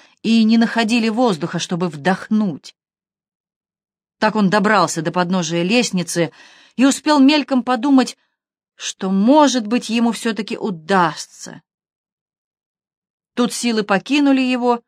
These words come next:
и он рухнул на колени, как подстреленный. Он был едва жив. Намокшие от пота банкноты под рубашкой прилипли к телу.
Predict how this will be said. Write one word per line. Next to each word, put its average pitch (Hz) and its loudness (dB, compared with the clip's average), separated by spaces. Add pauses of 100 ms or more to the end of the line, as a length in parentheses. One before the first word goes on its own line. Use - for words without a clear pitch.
(680)
и - -10
он 175 -2
рухнул 170 -6
на 156 -8
колени, 165 -8
как - -12
подстреленный. - -18 (1160)
Он 190 -2
был 190 0
едва 165 -2
жив. 139 -12 (1300)
Намокшие 196 0
от 180 -4
пота 185 -6
банкноты 170 -6
под 151 -10
рубашкой 151 -8 (460)
прилипли 208 -4
к 170 -10
телу. 147 -10